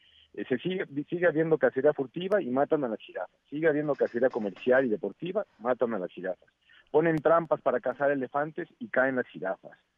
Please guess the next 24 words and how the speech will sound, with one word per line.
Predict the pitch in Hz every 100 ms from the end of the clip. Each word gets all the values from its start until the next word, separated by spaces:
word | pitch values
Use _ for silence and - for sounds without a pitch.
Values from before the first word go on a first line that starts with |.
| _ _
Entonces | - 143 147
están | 151 180 127 101
bien | 104 151
amolados. | 202 101 71 - -
La | 80
verdad | 76 120
es | 156
que | -
no | 120 135 160 160
hay | 165 -
hábitat, | - 196 - -
ya | 127
hay | 135
muy | 139 160 233 269 -
poco | 196 - 170
hábitat. | 208 175 - -
Y | 240
por | 127
eso | 151
es | 180
que | -
estamos | 147 160 156
en | 131
una, | 143 156 151